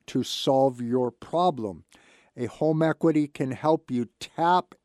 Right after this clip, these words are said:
into your, into some of your equity, and that way you can help pay for your expenses, to help pay for your medical costs, to help pay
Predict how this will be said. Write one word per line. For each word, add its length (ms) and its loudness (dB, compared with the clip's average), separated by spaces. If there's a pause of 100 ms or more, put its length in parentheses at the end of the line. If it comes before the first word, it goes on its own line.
into 600 2
your, 540 0 (1000)
into 260 2
some 400 6
of 140 6
your 200 2
equity, 520 -2 (1000)
and 220 -2
that 220 4
way 300 4
you 420 2
can 460 -2
help 500 2 (200)
pay 640 2 (580)
for 320 2
your 200 4
expenses, 1200 -2
to 140 0
help 360 0
pay 320 0
for 220 -2
your 100 4
medical 480 4
costs, 500 -4
to 120 -10
help 320 0
pay 360 0